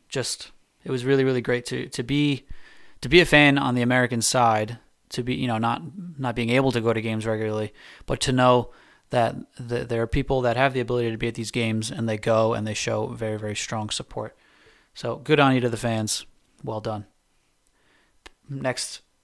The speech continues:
Pickford was unstoppable. I mentioned that in the intro.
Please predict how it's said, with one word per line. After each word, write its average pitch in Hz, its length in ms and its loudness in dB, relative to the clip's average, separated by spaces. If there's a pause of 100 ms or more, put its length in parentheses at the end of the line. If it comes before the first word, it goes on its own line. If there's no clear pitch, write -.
(160)
Pickford 123 380 -4
was 113 120 -4
unstoppable. 110 560 -4
I 110 60 -6
mentioned 117 340 -4
that 113 220 -2 (480)
in 117 140 -6
the 117 100 0
intro. 117 400 -2